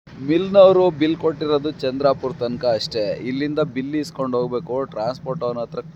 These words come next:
ಕೊಟ್ಟಿದ್ದಾರೆ ಪಾರ್ಟಿ, ಬ್ರೋಕರ್ ಕೊಟ್ಟಿದ್ದಾನೆ. ಅವನು ಫೋನ್ ಮಾಡಿದ್ರೆ "ನಾಲ್ಕು ಗಂಟೆಗೆ ಬರ್ತೀನಿ" ಅಂತ ಹೇಳ್ತಾನೆ ಬಿಲ್ ಕೊಡೋದಕ್ಕೆ.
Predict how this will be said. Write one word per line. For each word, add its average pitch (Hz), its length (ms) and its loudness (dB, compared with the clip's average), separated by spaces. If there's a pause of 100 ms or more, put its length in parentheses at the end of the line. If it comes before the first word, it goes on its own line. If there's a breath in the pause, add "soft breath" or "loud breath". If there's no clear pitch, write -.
ಕೊಟ್ಟಿದ್ದಾರೆ 120 500 -4
ಪಾರ್ಟಿ, 113 720 -6 (640)
ಬ್ರೋಕರ್ 131 380 -2
ಕೊಟ್ಟಿದ್ದಾನೆ. 131 600 -4
ಅವನು 131 360 0
ಫೋನ್ 160 440 -2
ಮಾಡಿದ್ರೆ 156 680 6
"ನಾಲ್ಕು 131 360 2
ಗಂಟೆಗೆ 131 300 -2
ಬರ್ತೀನಿ" 120 360 -4
ಅಂತ 120 240 -8
ಹೇಳ್ತಾನೆ 113 440 -2
ಬಿಲ್ 110 240 -6
ಕೊಡೋದಕ್ಕೆ. 107 540 -2